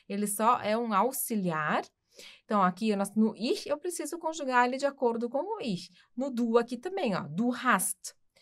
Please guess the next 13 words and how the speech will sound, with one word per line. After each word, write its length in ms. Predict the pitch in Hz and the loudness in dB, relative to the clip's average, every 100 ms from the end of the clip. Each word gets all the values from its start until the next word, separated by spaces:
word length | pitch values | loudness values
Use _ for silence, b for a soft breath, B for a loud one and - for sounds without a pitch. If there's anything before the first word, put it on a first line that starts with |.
| b b b | b b b
die 120 | - 277 | -2 -2
Prüfung, 800 | - 240 220 233 214 269 311 403 - - | -2 0 2 2 -2 -2 -2 -4 -8 -2
a 120 | 214 | 0
prova. 800 | 208 - 277 240 190 156 151 - _ _ - - | -2 -2 4 6 4 0 -6 -10 _ _ -20 -6
Gemacht 640 | 180 311 294 233 302 - | 2 2 6 6 6 2
é 60 | 302 | -2
o 40 | |
particípio 540 | 294 277 277 - 320 247 | 0 -2 -4 -8 -6 4
dois 200 | 247 247 | 4 4
que 100 | - | -6
fica 180 | 269 | -8
igual, 360 | 285 302 254 165 | -2 6 6 6
ó. 160 | 147 | 0